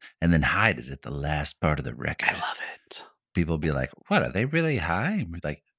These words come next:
Speaker 1: "Yeah."
Speaker 2: Yes, we are.
Speaker 1: So, uh, so this is one of my favorite songs, favorite records of the nineties. This is still listen to it, the regularity.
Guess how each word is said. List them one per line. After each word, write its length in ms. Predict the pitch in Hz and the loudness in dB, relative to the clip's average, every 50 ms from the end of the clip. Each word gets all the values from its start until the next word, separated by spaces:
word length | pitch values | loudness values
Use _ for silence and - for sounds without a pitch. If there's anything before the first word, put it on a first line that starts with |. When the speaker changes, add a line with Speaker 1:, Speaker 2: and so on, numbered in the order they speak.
| - | -4
Speaker 1:
"Yeah." 240 | - 92 92 87 85 90 | 0 0 2 2 4 8
Speaker 2:
Yes, 340 | 147 147 160 156 113 - 143 | 10 10 10 10 8 6 4
we 120 | 127 107 | 4 4
are. 180 | 92 87 - - - - _ _ _ _ _ _ _ _ _ _ _ _ _ _ _ - | 2 -2 -10 -14 -20 -20 _ _ _ _ _ _ _ _ _ _ _ _ _ _ _ -8
Speaker 1:
So, 380 | - - 107 98 87 80 80 78 | -2 2 4 4 4 4 2 2
uh, 220 | 76 73 69 69 - _ _ | 2 0 0 -2 -6 _ _
so 200 | - - - 127 | -2 2 4 4
this 520 | 117 117 165 175 170 156 147 - - - - - | 6 6 6 6 6 6 4 0 -4 -4 -4 -2
is 160 | 113 107 95 | 0 2 4
one 160 | 101 98 98 | 6 6 8
of 60 | 98 | 8
my 200 | 92 90 87 85 | 6 6 4 2
favorite 420 | 82 - - 76 73 71 76 69 - | 0 0 0 0 0 0 -2 -4 -2
songs, 500 | - 76 71 69 76 71 - - - - - _ _ _ _ _ _ - | -2 0 0 0 0 -2 -2 -4 -8 -8 -14 _ _ _ _ _ _ 4
favorite 300 | - 117 104 92 90 - _ - | 4 4 6 4 0 -2 _ -6
records 640 | 80 85 80 78 - 76 71 65 - - - - - _ - | -2 0 0 0 0 -4 -4 -4 -4 -4 -6 -6 -8 _ -6
of 160 | 71 71 65 | -4 -4 -2
the 60 | 69 71 | 0 0
nineties. 500 | 67 62 58 62 62 60 - - - - | 0 0 -2 -4 -6 -8 -8 -10 -8 -6
This 180 | 62 73 76 - | -6 -6 -4 -4
is 240 | 71 71 - - - _ _ _ _ _ _ _ | -4 -4 -4 -6 -8 _ _ _ _ _ _ _
still 500 | - - - - 131 123 117 117 120 117 - - | -6 -4 0 4 6 6 6 6 4 0 0 2
listen 300 | 110 101 - 110 101 92 | 4 4 6 6 6 6
to 180 | - 101 98 | 6 6 6
it, 180 | 95 95 - - - - _ | 6 4 2 -2 -10 -14 _
the 60 | - 85 | 0 4
regularity. 760 | 87 85 87 87 85 82 82 80 80 80 78 76 73 76 | 4 4 4 4 4 4 4 4 4 2 2 0 -2 -4